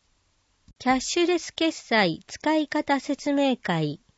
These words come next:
これから始める方、使い方に不安や疑問がある方、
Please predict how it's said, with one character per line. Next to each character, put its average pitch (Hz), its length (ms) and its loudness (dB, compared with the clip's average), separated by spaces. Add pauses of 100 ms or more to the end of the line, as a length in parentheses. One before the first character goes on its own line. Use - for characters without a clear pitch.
(1200)
こ 254 140 -2
れ 320 140 4
か 330 140 2
ら 311 160 4
始 294 280 0
め 294 140 4
る 269 120 0
方、 233 500 2 (300)
使 - 320 2
い 320 100 2
方 311 280 0
に 262 300 0
不 262 240 0
安 311 180 2
や 285 140 2
疑 247 180 0
問 277 260 2
が 262 140 2
あ 269 100 2
る 254 140 0
方、 165 460 -2